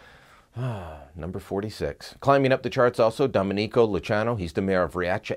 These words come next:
Italy. Small town in Calabria with l-, a little over two thousand people. But hey, Canada's back. And then finally, let me point to another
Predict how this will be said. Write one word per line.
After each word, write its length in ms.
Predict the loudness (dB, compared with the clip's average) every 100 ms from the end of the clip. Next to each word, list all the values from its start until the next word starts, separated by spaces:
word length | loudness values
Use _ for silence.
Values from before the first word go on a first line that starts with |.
| -2
Italy. 360 | -2 0 -4 -6
Small 440 | -6 6 8 8
town 320 | 4 2 4
in 80 | 2
Calabria 500 | 2 4 4 4 2
with 160 | 2 -2
l-, 60 |
a 680 | -4 -4 -6 -6 -6 -4 0
little 240 | 2 6
over 180 | 6 4
two 200 | 0 0
thousand 380 | 4 2 2 -4
people. 380 | -4 2 2 2 -20 4
But 160 | 6 8
hey, 360 | 6 4 0
Canada's 540 | -2 2 4 4 2 0
back. 420 | -2 -2 -6 -16 _ -20 -20 0
And 160 | 4 8
then 260 | 6 4 -4
finally, 460 | 4 4 4 0 0
let 160 | 0
me 140 | -2 -4
point 260 | -4 -4
to 100 | -4
another 420 | -2 -2 -2 -4